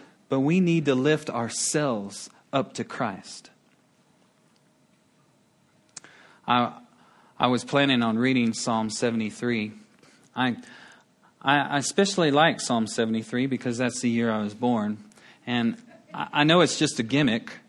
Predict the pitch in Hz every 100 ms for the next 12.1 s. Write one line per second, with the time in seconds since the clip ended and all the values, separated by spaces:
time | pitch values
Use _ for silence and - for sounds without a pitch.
0 | - - _ - 131 117 - 127 131 160
1 | 156 - 127 - 156 143 120 110 113 147
2 | - - - - - 139 151 156 151 180
3 | 196 175 156 143 147 143 135 147 180 180
4 | 190 147 147 120 139 151 - 127 123 139
5 | 117 98 95 - _ _ _ _ _ _
6 | _ - 143 139 143 143 143 156 175 190
7 | 185 190 190 185 170 185 196 123 107 120
8 | 147 143 110 95 95 - - _ _ -
9 | 143 139 147 165 185 160 - 135 143 135
10 | 120 135 - 123 143 101 - - - -
11 | - - 160 151 147 175 180 180 254 208